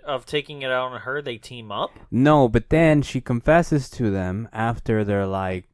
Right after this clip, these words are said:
Speaker 2: before she says, "I'm the fat one."
Speaker 1: Right, right, right.
Speaker 2: When Paige is like, "Well, it was an attack, right?" And she said,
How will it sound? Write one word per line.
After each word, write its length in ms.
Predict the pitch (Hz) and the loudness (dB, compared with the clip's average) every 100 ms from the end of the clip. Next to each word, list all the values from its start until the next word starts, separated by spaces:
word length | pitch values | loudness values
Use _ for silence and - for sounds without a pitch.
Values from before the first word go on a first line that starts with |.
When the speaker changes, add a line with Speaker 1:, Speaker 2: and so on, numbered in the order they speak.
| - | -6
Speaker 2:
before 260 | 104 95 | -2 -2
she 120 | 92 | -2
says, 240 | 104 104 95 | -2 -2 -2
"I'm 160 | 101 95 | -4 -6
the 60 | |
fat 320 | - 143 135 | 0 2 2
one." 220 | 95 90 90 | 0 -2 0
Speaker 1:
Right, 200 | 143 117 | -2 -2
right, 140 | 123 | -4
right. 260 | 110 90 104 | -4 -6 2
Speaker 2:
When 480 | 123 117 107 104 - | 4 4 2 -2 -2
Paige 300 | 131 120 113 | 0 0 0
is 160 | 104 | 0
like, 320 | 107 95 - - _ _ | 0 0 -4 -20 _ _
"Well, 360 | 127 139 120 - | 2 4 4 2
it 100 | 113 | -2
was 420 | 110 143 185 135 | 2 4 4 4
an 100 | 120 | 2
attack, 500 | 104 - 180 165 95 _ _ _ - | 0 -2 -2 0 -2 _ _ _ -14
right?" 1000 | 90 90 85 87 90 92 107 135 190 202 _ _ _ | -4 -2 0 0 0 2 4 4 4 0 _ _ _
And 140 | 117 | -4
she 120 | 117 120 | -2 -4
said, 300 | - 117 | -2 -2